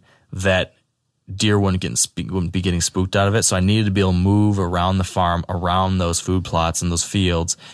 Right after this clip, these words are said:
far enough away from where the deer would be, or have the deer move across the property in such a way that I would know that at certain times of the day I could move to the east and get past where there shouldn't be deer, or go to the south and there wouldn't be deer at that point.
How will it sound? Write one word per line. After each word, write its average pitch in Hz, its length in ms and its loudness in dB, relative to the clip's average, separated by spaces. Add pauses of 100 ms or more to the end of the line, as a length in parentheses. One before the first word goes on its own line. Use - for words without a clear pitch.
(120)
far 107 400 2
enough 92 280 -2
away 90 240 0
from 85 160 -6
where 85 100 -2
the 80 100 -6
deer 90 220 0
would 80 140 -2
be, 73 180 -2 (100)
or 90 200 0
have 101 320 0
the 104 80 0
deer 92 320 0
move 98 320 2
across 90 340 0
the 85 60 -6
property 87 420 -2
in 82 60 -2
such 90 220 -2
a 92 40 0
way 87 180 2
that 90 120 0
I 82 80 0
would 82 100 -2
know 95 540 2 (400)
that 95 100 0
at 90 140 0
certain 90 280 0
times 90 360 0
of 82 60 0
the 82 40 -4
day 95 240 2
I 82 40 -2
could 87 140 -6
move 87 440 0 (180)
to - 80 -8
the 82 180 -2
east - 360 0 (120)
and 87 140 -2
get 80 140 -2
past 85 340 -2
where 82 100 -6
there 80 80 -2
shouldn't 69 260 -4
be 67 80 -6
deer, - 300 -10
or - 240 -8
go 87 120 -4
to 85 80 -4
the 87 80 -4
south 95 420 0
and 87 80 -6
there 87 100 -2
wouldn't 90 220 0
be 85 80 -2
deer 78 200 -4
at 73 100 -6
that - 160 -6
point. - 320 -10